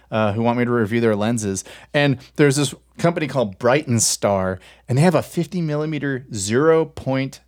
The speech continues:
nine five. That's, that's, I mean, we all know that this is gonna be chromatic aberration hell, but you can't, you can't pass up the opportunity,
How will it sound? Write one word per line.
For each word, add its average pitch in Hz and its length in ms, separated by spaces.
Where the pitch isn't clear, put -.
nine 113 560
five. 87 680
That's, 240 240
that's, - 420
I 175 80
mean, 165 220
we 214 140
all 196 160
know 160 160
that 123 120
this 117 180
is 113 100
gonna 135 160
be 110 120
chromatic 120 520
aberration 110 560
hell, 113 480
but 180 220
you 180 140
can't, 180 560
you 185 160
can't 220 320
pass 151 340
up 135 200
the 120 160
opportunity, 101 1040